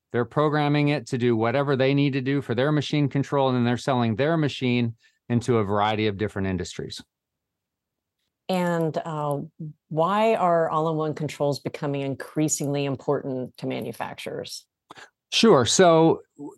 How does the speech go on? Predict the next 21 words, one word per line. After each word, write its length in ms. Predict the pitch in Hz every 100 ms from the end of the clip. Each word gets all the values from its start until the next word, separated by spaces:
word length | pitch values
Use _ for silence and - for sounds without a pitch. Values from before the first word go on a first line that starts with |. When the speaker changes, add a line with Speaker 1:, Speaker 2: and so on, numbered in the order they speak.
| -
Speaker 1:
there's 180 | 175 196
a 40 |
couple 240 | 196 226 160
different 280 | 131 123
reasons. 500 | 110 104 104 95 92 -
One 360 | - 123 175 196
reason 440 | 156 147 135 127
is 440 | 127 127 123 110 110
there 200 | 123 131
are 120 | 131
plenty 300 | 110 185 190
of 80 | 180
applications 880 | 143 143 147 - 147 135 160 151 139 -
where 440 | 123 123 127 127 120
space 640 | - - 143 143 123 -
is 140 | 117
a 80 | 110
constraint, 680 | - 107 87 - 104 95 101
for 200 | - 92
instance. 420 | 87 - 95 90
So 280 | - 127 117